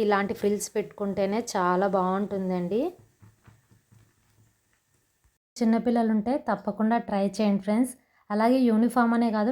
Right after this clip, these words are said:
నార్మల్ ఫ్రాక్ అయినా స్టిచ్ చేయడం నేర్చుకోండి, కరెక్ట్గా అయితే వచ్చేస్తుంది. అలాగే నా ఛానల్ ఫాలో అవుతుండండి ఫ్రెండ్స్. నాకు కొంచెం బట్టలు ఎక్కువ ఉన్నాయన్నమాట కుట్టేటివి, అందుకే డైలీ పోస్ట్ చేయలేకపోతున్నాను.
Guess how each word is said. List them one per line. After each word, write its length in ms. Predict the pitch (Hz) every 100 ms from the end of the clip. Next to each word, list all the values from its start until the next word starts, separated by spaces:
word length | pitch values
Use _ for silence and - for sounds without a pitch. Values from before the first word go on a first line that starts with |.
| 269
నార్మల్ 360 | 196 202 233 233
ఫ్రాక్ 260 | 233 220 214
అయినా 200 | 220 233 247
స్టిచ్ 260 | 220 185
చేయడం 260 | - 233 233
నేర్చుకోండి, 640 | 220 208 - 214 202 202 320 381 _ _ _ _
కరెక్ట్గా 400 | 214 196 190 226 226
అయితే 160 | 220 226
వచ్చేస్తుంది. 640 | 214 214 208 202 208 196 277 240
అలాగే 280 | 202 202 240
నా 140 | 233 220
ఛానల్ 320 | 196 190 214 233
ఫాలో 280 | 208 190 208
అవుతుండండి 500 | 226 214 208 202 196 190
ఫ్రెండ్స్. 280 | 214 247 - _ _ _ _
నాకు 140 | 208 202
కొంచెం 300 | 214 214 226 202
బట్టలు 300 | 180 240 247
ఎక్కువ 280 | 214 - 254
ఉన్నాయన్నమాట 460 | 240 220 202 185 202 202
కుట్టేటివి, 560 | 185 202 202 202 208 277 262
అందుకే 280 | 196 202 240 208
డైలీ 280 | 190 196 220 220
పోస్ట్ 240 | 220 208 -
చేయలేకపోతున్నాను. 960 | 214 202 190 202 196 202 196 190 208